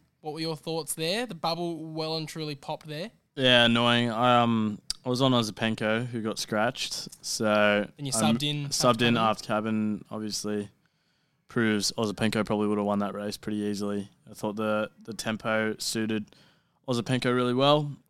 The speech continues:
Speaker 2: Um, but yeah, Aft Cabin, not really too good. I don't think you should be, um, I wouldn't, I wouldn't send them to the gelding yet,
Speaker 1: Yeah?
Speaker 2: personally.
Speaker 1: I was about to ask you that, yeah.
Speaker 2: Yeah, I, I, I'd keep, um, keep him out there a little bit more,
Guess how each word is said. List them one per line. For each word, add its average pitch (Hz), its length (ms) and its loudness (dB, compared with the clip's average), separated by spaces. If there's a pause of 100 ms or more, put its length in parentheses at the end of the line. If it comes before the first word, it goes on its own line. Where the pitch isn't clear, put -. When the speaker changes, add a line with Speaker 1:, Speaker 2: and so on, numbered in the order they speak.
Speaker 2:
Um, 113 720 0
but 104 120 -10
yeah, 107 280 -4 (220)
Aft 110 240 -6
Cabin, 104 480 -4 (180)
not 117 240 -4
really 107 240 -6
too 104 220 -10
good. 104 320 -8 (120)
I 113 120 -6
don't 113 200 0
think 107 360 -6 (260)
you 107 120 -12
should 101 260 -6
be, 104 280 -4
um, 101 380 -2 (760)
I 127 60 -4
wouldn't, 139 380 4
I 135 60 0
wouldn't 135 200 6
send 123 240 4
them 120 160 2
to 113 640 2 (140)
the 123 100 -8
gelding 120 400 0
yet, 135 200 0 (460)
Speaker 1:
Yeah? 151 140 -6
Speaker 2:
personally. 135 440 4
Speaker 1:
I - 20 2
was 202 100 -6
about 170 200 -4
to 156 40 -10
ask 147 240 -8
you 143 60 -10
that, 160 160 -12
yeah. 151 180 -10
Speaker 2:
Yeah, 110 320 6 (100)
I, 123 60 6
I, 117 320 4 (160)
I'd 117 160 -4
keep, 123 300 -2
um, 117 220 0
keep 131 200 -4
him 113 100 0
out 107 160 0
there 110 140 -2
a 110 60 -2
little 110 180 -4
bit 101 100 -6
more, 113 380 -4